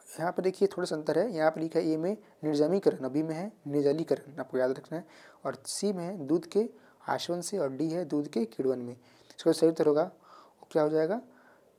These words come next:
इसका हो जाएगा दूध के निर्जमीकरण। देखिए ध्यान रखिए यहाँ पे ही है, होगा दूध के निर्जमीकरण, न कि न-, न-, निर्जलीकरण।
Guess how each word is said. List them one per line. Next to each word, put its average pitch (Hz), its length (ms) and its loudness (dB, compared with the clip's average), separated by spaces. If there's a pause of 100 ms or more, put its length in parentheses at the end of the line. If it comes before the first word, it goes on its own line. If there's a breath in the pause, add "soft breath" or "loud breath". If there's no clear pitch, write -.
इसका - 200 4
हो 156 40 4
जाएगा 160 160 6
दूध 160 300 0
के 196 280 2 (220)
निर्जमीकरण। 151 680 0
देखिए 147 220 2
ध्यान 147 220 -2
रखिए 180 220 0
यहाँ 160 360 0
पे 180 60 4
ही 160 120 2
है, 175 140 4
होगा 165 340 2
दूध 160 280 -2
के 185 200 2 (380 soft breath)
निर्जमीकरण, 151 640 4 (500 soft breath)
न 147 120 0
कि 151 140 -2
न-, 247 420 -6
न-, 160 260 -6
निर्जलीकरण। 143 600 4